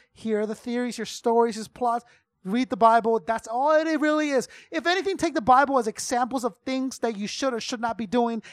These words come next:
and why and how they ended up, uh, in the person's positive or negative effects. He doesn't really have much to do with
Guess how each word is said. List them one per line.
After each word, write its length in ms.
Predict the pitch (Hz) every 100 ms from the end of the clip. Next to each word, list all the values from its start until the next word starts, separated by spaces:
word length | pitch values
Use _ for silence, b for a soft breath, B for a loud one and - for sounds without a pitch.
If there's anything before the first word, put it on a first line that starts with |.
| B
and 260 | 254 240 214
why 280 | 233 247
and 100 | 240
how 480 | 220 214 220 214 214 _ _ -
they 100 | 226
ended 300 | 240 226 226
up, 220 | 220 - _ -
uh, 240 | 233 208 214
in 180 | 233 202
the 60 | 196
person's 420 | - 196 196 190
positive 520 | - 254 269 262 247
or 60 | 214
negative 380 | 208 196 196
effects. 520 | 175 - 156 _ - _ _ _ _ _ _ _ _ _ _ _ _ _ - -
He 120 | 349
doesn't 200 | 403 415
really 160 | 392 311
have 200 | 330 339
much 240 | 339 -
to 80 | 294
do 240 | 196 294 285
with 300 | 254 -